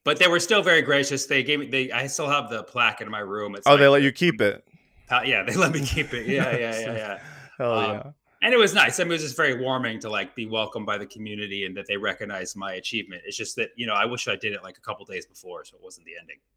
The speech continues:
Speaker 2: Right. Sure, sure, sure. It's
Speaker 1: Yeah,
Speaker 2: kind
Speaker 1: yeah.
Speaker 2: of, uh, you know, it's any, any weekend at a club, they make you end with a seven
Speaker 1: With
Speaker 2: o'clock
Speaker 1: a
Speaker 2: Sunday.
Speaker 1: Sunday.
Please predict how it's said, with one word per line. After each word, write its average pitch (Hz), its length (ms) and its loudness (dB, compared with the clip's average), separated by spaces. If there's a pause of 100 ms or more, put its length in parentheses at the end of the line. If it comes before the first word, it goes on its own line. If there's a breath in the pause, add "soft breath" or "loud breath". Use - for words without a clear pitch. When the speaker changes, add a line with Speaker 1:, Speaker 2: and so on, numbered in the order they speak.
(240)
Speaker 2:
Right. 82 300 0
Sure, 85 280 -4
sure, 85 180 -10
sure. - 260 -10
It's 98 140 -8
Speaker 1:
Yeah, - 40 -2
Speaker 2:
kind 156 140 4
Speaker 1:
yeah. 135 100 2
Speaker 2:
of, 110 120 -2
uh, 110 420 4
you 120 100 -4
know, 90 280 -8
it's - 120 -14
any, 110 440 0 (240)
any 113 440 -4 (280)
weekend 131 560 2
at 104 80 6
a 92 40 0
club, 98 460 4
they 95 140 2
make 98 240 -2
you 98 80 -4
end 95 260 0
with 90 140 -4
a 87 200 -2
seven - 460 0
Speaker 1:
With 95 80 -4
Speaker 2:
o'clock 127 200 2
Speaker 1:
a 117 40 0
Speaker 2:
Sunday. 107 380 2
Speaker 1:
Sunday. 147 320 6